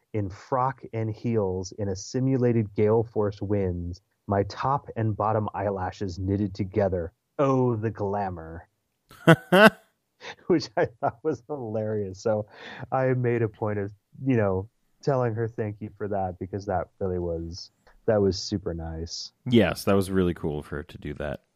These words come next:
Speaker 2: to respond to us. That's great. That's, there was a
Speaker 1: Yeah.
Speaker 2: lot of, um, climbing, <laughs> it seemed,
Speaker 1: Uh,
Speaker 2: right?
Speaker 1: there was.
Speaker 2: <laughs> They really, uh, used that wind machine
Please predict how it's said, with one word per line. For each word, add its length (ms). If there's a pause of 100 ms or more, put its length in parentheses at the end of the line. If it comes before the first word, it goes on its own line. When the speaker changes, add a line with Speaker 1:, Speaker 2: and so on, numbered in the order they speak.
Speaker 2:
to 300
respond 500
to 160
us. 240 (180)
That's 160
great. 460
That's, 260 (380)
there 80
was 180
a 40
Speaker 1:
Yeah. 100
Speaker 2:
lot 220
of, 200
um, 600 (500)
climbing, 540 (500)
<laughs> 540
it 120
seemed, 360
Speaker 1:
Uh, 80
Speaker 2:
right? 120
Speaker 1:
there 140
was. 520
Speaker 2:
<laughs> 40 (460)
They 120
really, 360
uh, 480
used 280
that 160
wind 180
machine 440